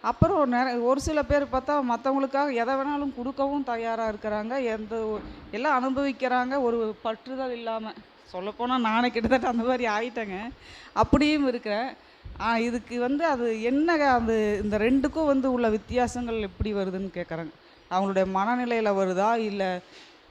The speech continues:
இந்த சக்கரங்கள் சொல்றாங்களே, அந்த மாதிரி ஏதாவது வருதா, இல்ல பிறப்பிலேயே அந்த மாதிரி வருதா?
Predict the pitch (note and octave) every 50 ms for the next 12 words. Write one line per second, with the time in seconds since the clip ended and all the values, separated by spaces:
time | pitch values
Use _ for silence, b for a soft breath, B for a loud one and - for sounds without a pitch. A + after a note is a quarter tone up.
0 | - - - G3+ G#3+ A3 - - G3+ G3 - - A#3 A#3 A3+ A3+ A3 G#3 F#3+ G#3
1 | F#3+ F#3+ F3+ F#3+ F#3+ F#3+ F#3 E3+ F3 F#3+ G#3 A3+ A3+ A3+ A3 G#3 G3+ F#3+ F#3 F#3
2 | F#3+ F#3 F3 F3+ F3 F3 E3 E3 F3+ F#3+ A3 A3 - B B B B B B -
3 | - - - - G#3 G#3 G3 - G#3+ A3 A3+ A#3+ A#3 - C4 B3+ B3+ C4 C4 B3+
4 | A3+ A3 G3+ G3+ G3+ G#3 G3+ G3+ F#3+ F#3 F#3+ A3 G#3+ G3+ G#3